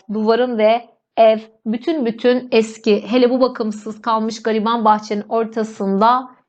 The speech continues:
yana yana duruşuyla diyor arkadaşlar. Tamam, devam edelim bakalım. Şimdi, e, bir yanından fışkırıyorlar duvarın ve ev bütün bütün eski, hele bu bakımsız kalmış gariban bahçenin ortasında. Gariban bahçenin ortası, burada kişileştirme var arkadaşlar.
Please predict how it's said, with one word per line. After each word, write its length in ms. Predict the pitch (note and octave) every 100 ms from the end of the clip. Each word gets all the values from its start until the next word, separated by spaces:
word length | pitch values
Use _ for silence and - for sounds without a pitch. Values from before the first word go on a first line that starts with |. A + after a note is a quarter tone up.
| G#3+
yana 260 | A3 A#3
yana 240 | B3 G#3+ G#3+
duruşuyla 540 | G#3 G#3 A3 G#3 F#3
diyor 140 | F#3+
arkadaşlar. 640 | G#3 G3+ G#3 A3 - B3+ C4 _ _ _ _ _ _ _ _ _
Tamam, 380 | - E4+ A3+ A#3+ G4+ G#4+
devam 240 | F4+ B3+
edelim 340 | G#3+ G3+ G3+ G3
bakalım. 540 | G3+ - G#3 C4 - _ _ _ _ _ _
Şimdi, 480 | - B4 B4 C4+ G3+ - _ _ _ -
e, 340 | A3+ A3 A3 A3
bir 200 | A#3 G4
yanından 460 | G#4 F4 E4 E4+
fışkırıyorlar 1000 | F#4 D#4 - - D#4+ E4 C#4 A3+ A#3+ C#4+
duvarın 640 | C4 B3 C4 C#4 D#4+ C#4+ A3+
ve 380 | A#3 A#3 A#3+ - _ _ _ -
ev 380 | C4 B3+ A#3+
bütün 320 | A#3 A3 E4 C#4
bütün 240 | B3 A#3
eski, 360 | A#3+ A#3+ - C#4
hele 200 | C#4+ A#3+
bu 100 | B3+
bakımsız 460 | C#4 - B3+ C4
kalmış 460 | - C#4 A#3 C4 - B3
gariban 520 | B3+ B3+ B3+ C4+ A#3+
bahçenin 440 | A3 A3 - F4+
ortasında. 680 | F4+ C4 - A#3+ A#3+ A3 G3
Gariban 500 | G3+ A3+ A3+ A#3 A#3
bahçenin 400 | A#3 A3+ B3 A#3+
ortası, 460 | A#3+ A3+ A3+ C4 B3+
burada 220 | A#3 C4+
kişileştirme 720 | - - C4 - C4+ C#4+ A#3+
var 80 | G3
arkadaşlar. 680 | G3+ - G3+ G3 C#4 E4+